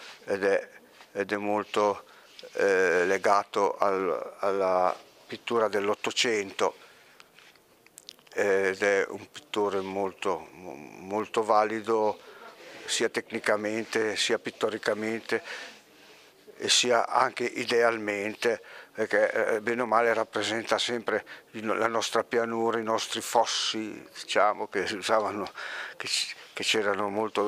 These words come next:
molto più puliti una volta, e le nostre cose. Poi rappresenta anche ogni tanto il mare,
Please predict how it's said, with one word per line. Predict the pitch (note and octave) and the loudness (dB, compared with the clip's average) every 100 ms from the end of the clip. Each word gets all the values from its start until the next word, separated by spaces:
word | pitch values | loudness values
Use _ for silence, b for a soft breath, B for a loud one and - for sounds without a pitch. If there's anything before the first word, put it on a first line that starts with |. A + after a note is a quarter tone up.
| F#2+ | -2
molto | G#2+ F2 F2+ F#2+ G#2+ A2+ | -6 -8 -8 -4 -2 -4
più | - | -6
puliti | A2 G#2 G#2 A2 - | -4 -2 -2 -4 -2
una | A2 | 0
volta, | A#2+ B2+ B2 A2 A#2 - B B B - | 4 4 4 0 -4 -6 B B B -4
e | F#2+ | 0
le | G#2+ | 0
nostre | G#2+ G#2+ - A2 | 0 0 -2 0
cose. | G#2 G#2 G2+ | 2 2 0
Poi | A#2 A2+ | -2 0
rappresenta | G#2+ G#2+ G#2 A2 G2+ G#2+ | 0 0 0 -2 0 2
anche | G#2+ A2 G2 B B | 2 -2 -6 B B
ogni | F#2+ G#2 G2+ | -4 -4 0
tanto | A2 G#2 - | 2 2 -2
il | F#2 | -6
mare, | G2+ A2+ A#2+ A2+ G2+ F#2+ | 2 4 6 4 2 -2